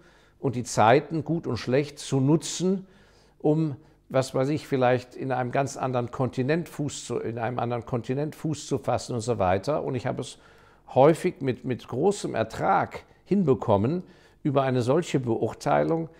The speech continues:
die Hände von der einen Firma zu lassen, einfach weil das ein braver, tüchtiger Mann oder war. Aber letzten Endes, ohne ihm zu nahe zu treten,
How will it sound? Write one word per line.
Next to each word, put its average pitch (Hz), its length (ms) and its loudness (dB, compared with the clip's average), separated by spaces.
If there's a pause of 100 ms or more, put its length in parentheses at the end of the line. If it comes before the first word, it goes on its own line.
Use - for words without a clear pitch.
(200)
die 127 80 0
Hände 143 400 2
von 120 180 0
der 117 160 6
einen 107 220 2
Firma 104 340 -2
zu - 140 -6
lassen, 95 360 0
einfach 131 400 -2
weil 123 140 0
das 117 160 -2
ein 113 160 -6
braver, 139 480 0
tüchtiger 120 480 -4
Mann 151 300 0
oder - 320 -4
war. 85 340 -4 (960)
Aber 117 400 6 (340)
letzten 156 460 0
Endes, 135 460 0
ohne 139 260 2
ihm 120 300 -2 (300)
zu - 180 -6
nahe 156 300 0
zu 117 160 -4
treten, 107 500 -4